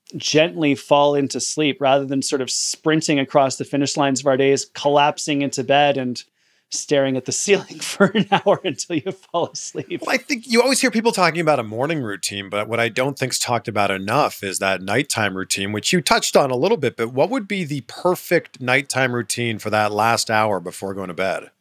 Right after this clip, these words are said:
Speaker 1: Right. Yeah. We, I mean, the morning routine has gotten so much traction recently for good reason. If you, you know, as you win, you know, if you win the morning, you can typically win your
Speaker 2: Sure.
Speaker 1: day.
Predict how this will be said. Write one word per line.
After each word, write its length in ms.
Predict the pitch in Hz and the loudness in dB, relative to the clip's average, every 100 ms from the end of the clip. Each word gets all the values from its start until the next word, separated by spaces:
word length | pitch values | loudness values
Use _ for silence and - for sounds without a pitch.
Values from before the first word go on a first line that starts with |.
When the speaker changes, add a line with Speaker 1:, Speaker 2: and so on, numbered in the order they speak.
| _ _ _ _ _ _ _ _ _ _ _ - | _ _ _ _ _ _ _ _ _ _ _ 2
Speaker 1:
Right. 300 | 147 156 131 | 4 4 4
Yeah. 160 | 170 185 | 4 6
We, 200 | 175 175 | 4 2
I 100 | 170 | 2
mean, 280 | 170 156 - - - | 2 0 -6 -18 -2
the 120 | 156 | 2
morning 480 | 151 185 190 160 143 131 131 120 | 4 4 4 0 -2 -10 -20 -2
routine 400 | 143 147 - 165 | 0 0 2 2
has 140 | 151 - | 2 4
gotten 260 | 151 139 | 2 2
so 360 | 127 - 165 165 | -4 -2 0 2
much 220 | 147 - | 0 0
traction 360 | - 151 - 143 | 2 2 2 -2
recently 280 | 127 139 | -2 -2
for 200 | 123 - | -2 -4
good 180 | 143 156 | 0 2
reason. 400 | 135 147 143 127 | 2 2 2 -2
If 120 | 127 | -2
you, 180 | 143 135 - _ - | 0 -2 -4 _ -2
you 100 | 135 | 2
know, 100 | 131 | 4
as 160 | 139 | 4
you 80 | 143 | 4
win, 240 | 143 151 | 4 2
you 180 | - 156 | 0 2
know, 40 | 139 | 2
if 120 | - | 4
you 60 | |
win 120 | 147 175 | 4 4
the 80 | |
morning, 340 | 151 160 156 135 | 4 4 4 0
you 80 | 139 | 0
can 140 | 139 | -2
typically 440 | - 160 165 143 | -2 -2 -2 0
win 160 | 131 139 | 2 2
your 120 | 131 | 2
Speaker 2:
Sure. 60 | 120 | 4
Speaker 1:
day. 240 | 160 143 | 4 4